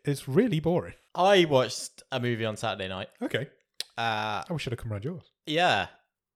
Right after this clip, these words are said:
Speaker 2: On Disney Plus. It's gone straight to Disney Plus. I think in the States, straight to Hulu.
Speaker 1: Okay. They
Speaker 2: Uh,
Speaker 1: seem to have some sort of deal going, don't they?
Speaker 2: Yes. It's Vacation Friends,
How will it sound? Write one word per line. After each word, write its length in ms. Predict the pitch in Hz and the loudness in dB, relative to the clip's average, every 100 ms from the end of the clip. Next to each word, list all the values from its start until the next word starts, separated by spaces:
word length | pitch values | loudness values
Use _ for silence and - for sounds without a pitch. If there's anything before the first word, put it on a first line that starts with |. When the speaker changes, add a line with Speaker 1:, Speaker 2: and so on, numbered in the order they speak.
| _ _ _ _ - | _ _ _ _ -4
Speaker 2:
On 340 | 139 131 131 - | -2 -2 -8 -12
Disney 280 | 135 127 131 | -12 -10 -8
Plus. 240 | 123 151 | -4 -4
It's 120 | 147 151 | -6 -6
gone 140 | 208 | -6
straight 320 | 185 226 202 | -2 -2 -2
to 80 | 190 | -4
Disney 240 | 202 190 | -8 -6
Plus. 260 | 190 214 127 | -2 -2 -2
I 100 | 143 | -4
think 180 | 175 180 | -6 -6
in 100 | 175 | -6
the 80 | 180 | -6
States, 380 | - 147 123 | -2 -2 -4
straight 280 | - 156 135 | -6 -4 -4
to 100 | 131 | -2
Hulu. 420 | 127 135 120 170 - _ _ - | -2 -2 -2 -6 -8 _ _ -2
Speaker 1:
Okay. 240 | 139 135 - _ _ - | 2 2 -2 _ _ 2
They 60 | 160 | 4
Speaker 2:
Uh, 20 | |
Speaker 1:
seem 140 | 175 185 | 4 2
to 80 | |
have 80 | 147 | 0
some 120 | - 120 | 0 -8
sort 160 | 101 | -12
of 60 | - | -2
deal 180 | 147 104 | 0 0
going, 220 | 82 87 | -6 -10
don't 180 | 113 107 | -10 -4
they? 80 | 190 | 0
Speaker 2:
Yes. 540 | 165 - - - _ _ _ _ _ | 0 0 -10 -18 _ _ _ _ _
It's 100 | - | -6
Vacation 600 | - 214 208 208 190 151 | 0 0 0 -2 -2 -6
Friends, 480 | 120 98 90 82 - | -6 -6 -8 -20 -20